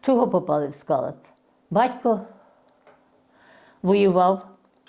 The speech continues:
Десь попали, були в окруженні. А в пар-, партійний білет при ньому.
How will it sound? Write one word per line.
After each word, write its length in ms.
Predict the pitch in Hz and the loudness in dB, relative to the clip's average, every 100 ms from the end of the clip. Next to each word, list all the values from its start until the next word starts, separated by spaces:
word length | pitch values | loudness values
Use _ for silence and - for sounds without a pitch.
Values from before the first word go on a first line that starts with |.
| - _ _ _ - _ _ _ _ _ _ _ _ _ _ _ _ _ _ _ _ | -20 _ _ _ -20 _ _ _ _ _ _ _ _ _ _ _ _ _ _ _ _
Десь 240 | 175 214 247 | -2 -2 -2
попали, 520 | 220 196 214 202 190 196 | -4 0 2 2 0 -2
були 440 | 170 180 196 196 - _ _ _ _ _ _ _ _ _ _ _ _ _ | -4 0 2 0 -6 _ _ _ _ _ _ _ _ _ _ _ _ _
в 100 | 190 | -2
окруженні. 760 | 190 185 156 147 147 147 156 160 - _ _ _ _ _ _ _ _ _ _ _ _ - | -2 -2 -6 -4 -4 -4 -6 -10 -18 _ _ _ _ _ _ _ _ _ _ _ _ 0
А 140 | 180 | 0
в 120 | 175 - | 0 -2
пар-, 220 | 190 180 | -4 -2
партійний 480 | - 196 233 247 226 | -2 -2 -2 0 0
білет 420 | 170 160 143 143 | 0 -2 -2 -6
при 160 | - 143 | -10 -10
ньому. 300 | 147 147 151 | -8 -8 -10